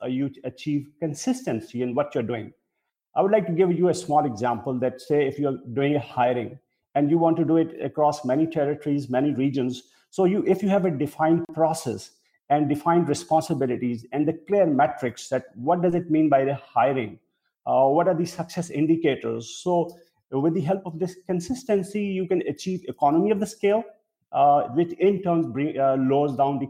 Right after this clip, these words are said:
cost, uh, for the organizations. But cost is not just the one factor. The another important factor of the standard is the quality. As I said,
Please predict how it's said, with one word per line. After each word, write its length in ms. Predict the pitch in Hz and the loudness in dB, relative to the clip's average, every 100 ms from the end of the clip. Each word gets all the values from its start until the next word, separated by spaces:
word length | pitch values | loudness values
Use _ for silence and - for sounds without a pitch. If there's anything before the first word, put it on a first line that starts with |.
| - | 0
cost, 320 | 156 165 - - | 2 2 -6 -4
uh, 160 | 156 156 | -4 -2
for 180 | 160 147 | -6 -2
the 120 | 160 | 0
organizations. 640 | 147 160 156 170 226 226 _ _ - | 0 -2 -2 -4 -6 -12 _ _ -6
But 140 | 156 - | -6 2
cost 260 | 175 - 202 | 2 2 -4
is 140 | 170 | -4
not 220 | 180 175 | -4 -2
just 220 | 165 160 | -4 -4
the 60 | 147 | -4
one 220 | 123 131 | -2 -4
factor. 420 | - - _ - _ _ _ | -6 -10 _ -20 _ _ _
The 120 | - - | -12 -6
another 560 | 127 135 185 196 175 | -2 0 2 2 0
important 580 | - 139 127 156 160 151 | -4 -6 0 -2 -2 -6
factor 320 | - 143 - | -4 -4 -2
of 140 | 135 120 | -4 -4
the 40 | |
standard 440 | 127 131 131 139 131 | -8 -4 -4 -4 -6
is 120 | 123 | -8
the 100 | 143 | -6
quality. 500 | - 175 120 - - _ _ _ _ - | 0 0 0 -4 -16 _ _ _ _ -2
As 140 | 135 | 2
I 60 | 151 | 2
said, 420 | 151 180 165 165 | 0 0 0 0